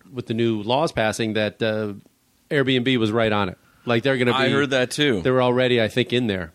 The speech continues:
Speaker 2: We love
Speaker 1: Which
Speaker 2: our
Speaker 1: makes sense.
Speaker 2: conveniences.
Speaker 1: Completely makes sense.
Speaker 2: But, uh, let me say, actually, one of the greatest joys of this trip,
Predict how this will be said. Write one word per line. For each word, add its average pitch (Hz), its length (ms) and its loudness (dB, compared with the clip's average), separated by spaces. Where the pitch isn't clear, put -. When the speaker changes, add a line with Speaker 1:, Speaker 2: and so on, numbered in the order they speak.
Speaker 2:
We 117 160 0
love 135 160 2
Speaker 1:
Which 170 80 2
Speaker 2:
our 170 40 -2
Speaker 1:
makes 190 180 0
sense. 160 60 -2
Speaker 2:
conveniences. 160 320 0
Speaker 1:
Completely 190 360 0
makes 190 200 0
sense. 185 280 -4
Speaker 2:
But, 170 80 -4
uh, - 40 -6
let 247 140 -2
me 349 80 -2
say, 156 240 0
actually, 131 240 0
one 139 180 0
of 196 60 0
the 196 80 2
greatest 170 500 -2
joys 123 300 0
of 98 80 -2
this 92 100 -2
trip, 76 320 -4